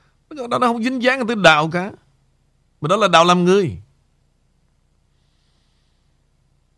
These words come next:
Anh làm một điều tốt, đương nhiên cái bờ sen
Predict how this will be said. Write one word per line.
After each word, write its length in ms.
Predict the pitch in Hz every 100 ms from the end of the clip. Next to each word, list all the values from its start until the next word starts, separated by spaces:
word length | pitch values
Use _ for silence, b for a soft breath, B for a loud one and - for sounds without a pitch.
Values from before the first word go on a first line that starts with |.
| _ -
Anh 100 | 208
làm 180 | 202 190
một 60 |
điều 180 | 185 180
tốt, 280 | 233 262 -
đương 280 | 208 233 226
nhiên 220 | 233 226
cái 60 | 214
bờ 180 | 185
sen 480 | 147 220 214 214 202